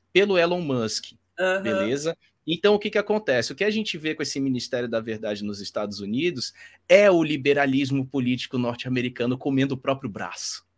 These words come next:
Speaker 1: entendeu? Ou seja, o próprio Estado estadunidense perdeu o controle daquilo que ele tinha, que era a informação,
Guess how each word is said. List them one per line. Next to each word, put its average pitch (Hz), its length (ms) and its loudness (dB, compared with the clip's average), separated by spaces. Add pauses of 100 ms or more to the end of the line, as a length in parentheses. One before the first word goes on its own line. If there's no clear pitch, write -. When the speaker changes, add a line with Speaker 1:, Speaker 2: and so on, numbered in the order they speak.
(180)
Speaker 1:
entendeu? 117 600 -4 (160)
Ou 170 140 2
seja, 135 480 2
o 131 100 -4
próprio 185 420 -2
Estado 127 840 -2 (360)
estadunidense 135 1160 0
perdeu 147 500 0
o 165 60 -2
controle 170 680 -4
daquilo 127 380 -4
que - 100 -8
ele 107 140 -6
tinha, 170 320 -2
que 143 100 -6
era 156 120 2
a 165 40 0
informação, 165 640 -6